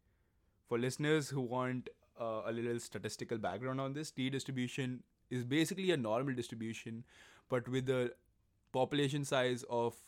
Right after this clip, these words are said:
uh, less than thirty, and, uh, and the tails are a bit fatter than a normal distribution. So, uh, the probability of having an outlier is higher. So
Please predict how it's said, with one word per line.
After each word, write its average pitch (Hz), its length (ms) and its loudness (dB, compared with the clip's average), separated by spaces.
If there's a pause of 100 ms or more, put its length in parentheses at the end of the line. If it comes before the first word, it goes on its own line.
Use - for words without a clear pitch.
(140)
uh, 101 240 2 (160)
less 113 280 -2
than 113 260 -8
thirty, 113 400 -4 (1000)
and, 113 460 -2
uh, 101 260 0 (1000)
and 120 280 0
the 123 280 2 (120)
tails 139 400 2
are 123 100 2
a 120 60 0
bit 117 240 -4
fatter 101 560 -2 (200)
than 104 140 -6
a 101 60 -6
normal 95 320 -8
distribution. 95 520 -10
So, 104 340 -2 (300)
uh, 104 180 -6
the 101 120 -8 (300)
probability 123 560 -2
of 117 200 -2
having 117 300 -2
an 110 80 -4
outlier 104 400 -2
is 104 140 -6
higher. 90 340 -10 (1600)
So 147 540 2